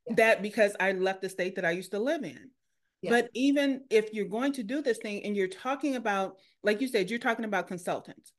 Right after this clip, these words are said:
Speaker 2: If you're a consultant and you're putting out content and you're saying, "You know what, this is my process," people be, and you have to say this multiple times, not in the same way, don't bore the fuck out of people,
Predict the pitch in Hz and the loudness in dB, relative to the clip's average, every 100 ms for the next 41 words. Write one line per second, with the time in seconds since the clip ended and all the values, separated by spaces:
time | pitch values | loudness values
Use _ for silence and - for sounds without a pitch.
0 | _ _ _ 202 202 269 311 311 247 247 | _ _ _ 0 0 0 0 0 -2 -2
1 | 220 220 214 - 190 185 - 254 254 233 | -2 -2 -8 -6 -2 -2 -2 -4 -2 -4
2 | 214 - 202 196 202 - 180 185 180 208 | -6 -8 -8 -6 -8 -6 -4 -4 -4 -4
3 | 190 185 185 - _ _ 202 220 208 208 | -4 -4 -8 -14 _ _ -2 0 2 2
4 | 202 220 220 220 196 170 170 165 185 - | 4 2 2 0 -2 -6 -2 -4 -4 -10
5 | 113 - - _ _ _ - 311 330 262 | -14 -14 -20 _ _ _ 0 2 2 0
6 | 214 208 226 247 320 330 294 269 285 294 | 0 2 4 6 6 2 0 0 0 2
7 | 247 226 233 247 247 262 185 165 202 262 | -2 -2 -4 -4 -4 -2 -2 0 -2 0
8 | 302 311 302 285 247 185 214 254 277 285 | -2 0 2 2 2 0 -2 0 0 0
9 | 277 320 240 220 - 214 208 233 | -4 -2 0 -2 -2 -4 -2 -4